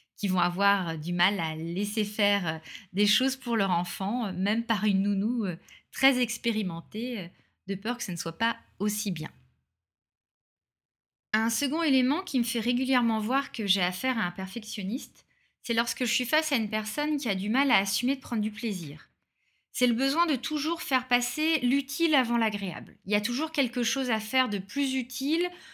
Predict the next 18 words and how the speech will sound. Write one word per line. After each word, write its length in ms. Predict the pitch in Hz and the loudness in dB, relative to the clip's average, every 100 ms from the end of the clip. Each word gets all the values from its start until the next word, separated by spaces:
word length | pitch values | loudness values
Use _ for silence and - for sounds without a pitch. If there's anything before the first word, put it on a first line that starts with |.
| - _ | -20 _
que 220 | - 294 | 0 2
de 120 | 247 | 2
prendre 240 | 196 233 240 | -2 2 2
du 140 | 247 | 2
temps 160 | 269 269 | 0 -2
pour 180 | 254 - | -2 -6
soi, 220 | - 170 | -6 -6
par 180 | 175 160 | -8 -12
exemple. 380 | - - _ _ _ _ _ _ _ _ _ _ _ - | -14 -20 _ _ _ _ _ _ _ _ _ _ _ -6
Le 100 | 196 | 2
perfectionniste, 760 | 240 247 285 262 247 339 - | 2 2 -4 -2 -2 -4 -6
c'est 120 | - | -2
avant 200 | 220 220 | 0 0
tout 160 | 233 349 | -4 -2
quelqu'un 380 | - 214 254 294 | -2 0 0 -2
qui 240 | - 226 | -4 -4
est 40 | |
fatigué, 600 | 214 277 277 240 180 185 | -4 -6 -4 -4 -4 -6